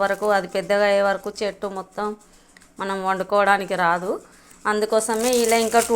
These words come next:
టైమ్స్ అయినా చేసుకోనికి వస్తుంది కదా అని నేను ఇలా ఫ్రిడ్జ్లో చేసుకున్నాను. ఈ వన్ వీక్లో టూ టైమ్స్ చేసుకోవడానికి వస్తుందండి. వన్ వీక్, టెన్ డేస్ వరకు కూడా ఉంటుంది మంచిగానే, ఏం పాడవదు, బాగుంటుంది.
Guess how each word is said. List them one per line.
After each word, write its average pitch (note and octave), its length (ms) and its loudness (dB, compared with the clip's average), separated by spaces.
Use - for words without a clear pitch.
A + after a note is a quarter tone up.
టైమ్స్ G#3+ 280 2
అయినా G#3 180 0
చేసుకోనికి G3+ 500 -4
వస్తుంది F#3+ 340 -4
కదా G3 200 2
అని G3+ 200 -2
నేను G#3+ 220 -2
ఇలా G3 180 0
ఫ్రిడ్జ్లో F#3+ 400 -4
చేసుకున్నాను. F#3+ 600 -4
ఈ - 100 -8
వన్ G3 220 0
వీక్లో G#3+ 320 0
టూ A3 80 0
టైమ్స్ G#3 280 0
చేసుకోవడానికి G3+ 720 0
వస్తుందండి. F#3 580 -4
వన్ G#3 180 2
వీక్, G3+ 220 -4
టెన్ G3+ 180 -2
డేస్ G3+ 240 0
వరకు G#3 220 0
కూడా G#3+ 240 4
ఉంటుంది G3 260 -4
మంచిగానే, F#3 400 -6
ఏం F#3+ 180 -6
పాడవదు, F3+ 480 0
బాగుంటుంది. F3 560 -4